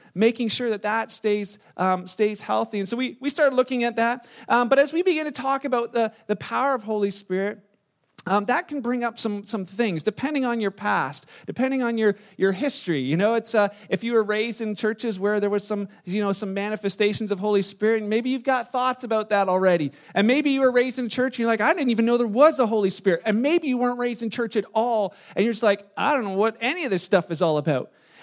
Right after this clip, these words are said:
And for some, it just, um, the, today we realize that everybody's in a different spot. Everybody's, uh, have, uh, their life journey has taken them to a different place. And so our encouragement today is we're not trying to say, "Let's get everybody on the same page."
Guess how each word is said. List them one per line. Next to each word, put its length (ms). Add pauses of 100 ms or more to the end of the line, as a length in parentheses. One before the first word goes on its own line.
And 140
for 100
some, 360
it 80
just, 240
um, 360
the, 80
today 360
we 120
realize 400
that 80
everybody's 540
in 80
a 80
different 320
spot. 460 (260)
Everybody's, 560
uh, 320
have, 300
uh, 140 (120)
their 180
life 300
journey 280
has 100
taken 260
them 120
to 120
a 60
different 400
place. 360 (280)
And 120
so 120
our 180
encouragement 520
today 340
is 160 (180)
we're 80
not 220
trying 220
to 40
say, 200
"Let's 180
get 120
everybody 460
on 140
the 60
same 360
page." 480